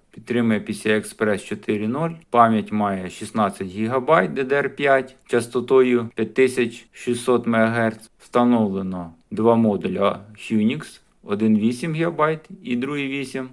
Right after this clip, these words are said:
Бенчмарк давайте запустимо, подивимося, порівняємо його з іншими процесорами. Споживання процесора п'ятдесят два вати доходить. Подивимося характеристики процесора. У нас максимальна потужність вказана п'ятдесят три вата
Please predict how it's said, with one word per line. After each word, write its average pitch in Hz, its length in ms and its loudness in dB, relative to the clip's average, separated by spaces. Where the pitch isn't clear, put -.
Бенчмарк 101 640 -2
давайте 90 460 -6
запустимо, 113 540 -6
подивимося, 110 540 -4
порівняємо 104 720 0
його 95 420 -4
з 95 100 -10
іншими 101 640 -2
процесорами. 82 800 -8
Споживання 123 540 0
процесора 107 480 -4
п'ятдесят 110 480 -4
два 101 180 -2
вати 98 360 -2
доходить. 156 440 -6
Подивимося 113 520 2
характеристики 107 880 -2
процесора. 131 760 0
У 107 60 -2
нас 110 400 2
максимальна 104 720 0
потужність 98 640 -2
вказана 92 400 0
п'ятдесят 101 580 0
три 107 180 4
вата 95 440 -2